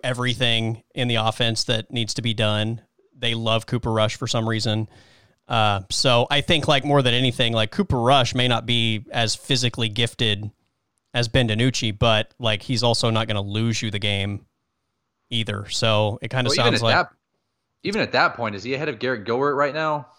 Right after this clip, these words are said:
Speaker 1: I wouldn't think so. I think it would be Gilbert and then Cooper Rush. But if they wanna keep two quarterbacks and they just feel more confident that Cooper Rush knows the playbook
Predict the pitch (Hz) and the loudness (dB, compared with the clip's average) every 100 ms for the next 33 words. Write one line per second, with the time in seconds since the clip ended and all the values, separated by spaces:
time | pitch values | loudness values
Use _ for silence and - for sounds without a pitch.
0 | _ _ 185 233 202 151 156 160 - 160 | _ _ 2 6 6 4 2 0 2 4
1 | 151 143 160 147 139 131 120 127 127 123 | 6 6 2 0 0 -2 0 0 2 0
2 | 113 123 127 120 123 123 120 117 113 110 | -2 0 2 2 0 0 -4 -2 -2 -2
3 | 131 120 127 120 123 131 - 147 - 202 | -4 -2 0 2 2 2 2 2 2 4
4 | 240 - 233 - 226 - 202 240 180 165 | 4 2 -2 -2 -2 2 4 4 4 4
5 | 180 160 151 165 - 175 165 151 156 170 | 2 0 0 0 2 4 4 4 4 2
6 | 170 165 151 151 131 135 - - _ - | 2 2 2 4 2 2 -6 -20 _ 2
7 | 185 180 160 160 160 160 - 143 147 170 | 4 4 4 6 6 4 2 4 6 6
8 | 156 143 - 156 160 165 156 151 | 4 2 2 2 4 4 4 2